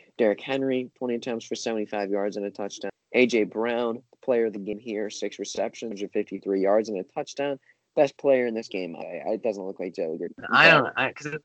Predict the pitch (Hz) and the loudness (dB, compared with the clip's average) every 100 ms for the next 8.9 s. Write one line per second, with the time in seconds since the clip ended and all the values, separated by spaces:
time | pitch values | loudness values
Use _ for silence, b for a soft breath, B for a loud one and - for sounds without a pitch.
0 | - 165 165 190 202 175 165 175 160 156 | -12 -10 -6 -2 0 -2 -2 0 0 2
1 | - 139 90 92 - 131 127 117 101 95 | 4 4 4 0 0 4 6 6 2 -4
2 | - 90 85 - 82 80 82 98 92 92 | -4 -4 -4 -2 -2 -2 0 2 2 0
3 | 95 95 92 - 95 85 - - - - | 2 0 0 0 2 2 -2 -12 -14 0
4 | 226 240 180 180 185 175 202 175 135 135 | 6 6 4 4 2 2 -2 -2 0 0
5 | 131 123 120 113 - - 123 120 117 - | 0 -2 -4 -6 -8 -6 -6 -6 -10 -8
6 | 117 110 98 - 110 107 107 101 - - | -6 -6 -8 -8 -4 -4 -4 -10 -12 -8
7 | 107 104 110 104 98 95 92 104 - - | -6 -6 -8 -6 -6 -6 -4 -4 -4 -8
8 | 82 87 85 _ - 131 113 107 | -8 -10 -14 _ 2 4 4 2